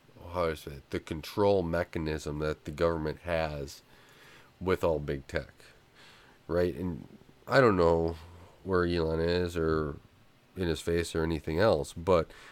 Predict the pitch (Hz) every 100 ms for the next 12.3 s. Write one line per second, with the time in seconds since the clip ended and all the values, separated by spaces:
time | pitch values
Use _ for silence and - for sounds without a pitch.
0 | - - 87 95 127 110 87 85 80 -
1 | 87 82 82 82 69 87 90 85 80 73
2 | 76 - - - - - 90 80 82 78
3 | - 95 82 92 110 71 67 69 82 87
4 | - 90 85 82 80 78 67 - 92 85
5 | - 85 90 82 80 78 76 - - -
6 | - - - _ - - - - - -
7 | - 98 90 - 101 104 92 80 82 78
8 | 69 - - - 82 80 76 92 85 92
9 | 104 131 - 73 82 82 95 - 87 80
10 | 82 78 82 78 - 78 107 73 62 76
11 | 87 98 - - - - - 95 92 90
12 | 87 85 -